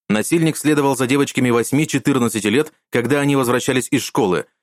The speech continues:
заходил с ними в подъезд и натягивал им на голову шапку или капюшон, чтобы они не могли разглядеть его лицо. Потом мужчина спускал штаны, трогал детей, заставлял их трогать себя,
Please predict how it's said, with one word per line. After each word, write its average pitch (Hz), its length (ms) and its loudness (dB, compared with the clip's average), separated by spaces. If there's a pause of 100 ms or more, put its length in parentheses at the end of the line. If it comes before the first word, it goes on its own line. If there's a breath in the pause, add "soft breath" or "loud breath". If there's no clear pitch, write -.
(100)
заходил 139 440 0
с - 100 -6
ними 131 180 2
в - 80 -6
подъезд 117 440 0
и 131 100 0
натягивал 139 520 0
им 135 280 2
на 147 200 2
голову 131 300 0
шапку 151 380 -2
или 135 220 0
капюшон, 123 520 -2 (160 soft breath)
чтобы 110 320 0
они 127 220 2
не 143 120 2
могли 135 300 0
разглядеть 120 460 0
его 113 160 2
лицо. 104 400 -2 (440)
Потом 156 280 2
мужчина 139 380 2
спускал 123 400 -2
штаны, 117 400 0 (220 loud breath)
трогал 139 340 2
детей, 113 400 0 (160)
заставлял 135 460 0
их 160 200 -2
трогать 139 300 0
себя, 113 340 0